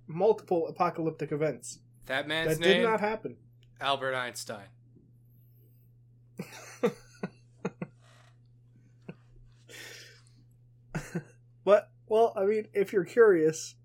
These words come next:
Speaker 1: the world was definitely supposed to end last year. But it's also
Speaker 2: Oh,
Speaker 1: supposed to end this
Speaker 2: fuck.
Speaker 1: year, so.
Speaker 2: I missed it.
Speaker 1: <laughs> We missed it. We missed it. Just by a hair.
Speaker 2: Just by a hair. Ooh.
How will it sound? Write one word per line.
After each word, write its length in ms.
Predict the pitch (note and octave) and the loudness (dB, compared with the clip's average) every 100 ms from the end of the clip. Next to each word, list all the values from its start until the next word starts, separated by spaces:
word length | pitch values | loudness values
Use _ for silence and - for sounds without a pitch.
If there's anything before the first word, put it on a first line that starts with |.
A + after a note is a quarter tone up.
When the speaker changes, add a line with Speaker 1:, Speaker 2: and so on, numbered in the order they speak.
| _ _ _ _ _ - - - | _ _ _ _ _ -20 -20 -6
Speaker 1:
the 80 | E3+ | 0
world 320 | E3+ G#3 G#3 | 6 6 6
was 220 | F#3 G3 F3 | 4 2 2
definitely 320 | F3+ F3+ F3 | 0 0 0
supposed 260 | F3+ F3 D#3 | 0 -2 0
to 100 | E3+ | 0
end 200 | E3+ D#3+ | 2 2
last 320 | E3 G#3 - | -2 -4 -6
year. 220 | B2+ C#3 - - - - - - _ _ _ - | -8 -8 -16 -20 -20 -20 -20 -20 _ _ _ -4
But 120 | D#3+ | -4
it's 120 | D3 | 4
also 240 | F#3 G#3+ F3 | 6 8 6
Speaker 2:
Oh, 20 | |
Speaker 1:
supposed 300 | - F3 D3+ | 4 2 4
to 80 | D#3+ | 2
end 120 | D3+ | 2
this 140 | F#3 | 0
Speaker 2:
fuck. 260 | - C#4 E3+ | 6 6 6
Speaker 1:
year, 60 | - | 0
so. 300 | - C#3 C3+ | -6 -6 -6
Speaker 2:
I 60 | C#3+ | -6
missed 380 | G3+ C4+ - D#3 | 2 2 2 -6
it. 140 | A#2+ - - - | -10 -16 -14 -12
Speaker 1:
<laughs> 100 | D#3 - _ _ | -12 -14 _ _
We 120 | D#3 | 2
missed 320 | F#3 A#3+ A#3 D#3 | 8 8 8 0
it. 200 | C#3 - - - - - | -6 -12 -20 -20 -20 -2
We 140 | G3+ F3+ | 2 8
missed 340 | A3+ A#3+ - | 8 8 4
it. 220 | A3 A3 - - - _ | -2 -4 -14 -20 -20 _
Just 260 | - A#3+ - | 6 6 8
by 180 | A#3+ A3+ | 6 6
a 100 | G3 | 6
hair. 340 | A3+ G#3+ D#3+ - _ _ _ _ - - | 6 6 0 -8 _ _ _ _ -20 -8
Speaker 2:
Just 480 | - E4+ D#4+ - - | -2 4 4 4 2
by 200 | B3 A3+ | 4 6
a 180 | G3 F3+ | 6 2
hair. 260 | D#3 D3 | -6 -4
Ooh. 560 | A3+ F4 D4 C4 B3 | 0 -2 -2 -6 -8